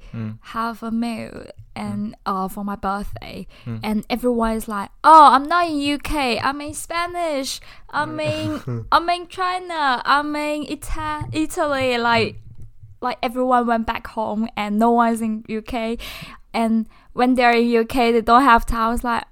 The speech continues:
Speaker 2: "Okay, fine."
Speaker 1: Mm.
Speaker 2: <laughs>
Speaker 1: Oh. <laughs>
Speaker 2: I was super sad at that time.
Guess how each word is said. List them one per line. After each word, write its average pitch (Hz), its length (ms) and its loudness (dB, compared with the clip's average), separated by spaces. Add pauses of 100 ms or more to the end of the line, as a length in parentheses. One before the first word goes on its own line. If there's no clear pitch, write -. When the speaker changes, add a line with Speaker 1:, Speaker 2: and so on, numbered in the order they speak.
Speaker 2:
"Okay, 226 460 -6
fine." 220 800 -8
Speaker 1:
Mm. 214 340 -4
Speaker 2:
<laughs> - 920 10 (180)
Speaker 1:
Oh. 107 1080 -2 (420)
<laughs> - 400 -8
Speaker 2:
I 302 60 8
was 311 220 6
super 240 320 -4
sad 214 340 -4
at 226 60 -6
that - 180 -8
time. 214 500 -12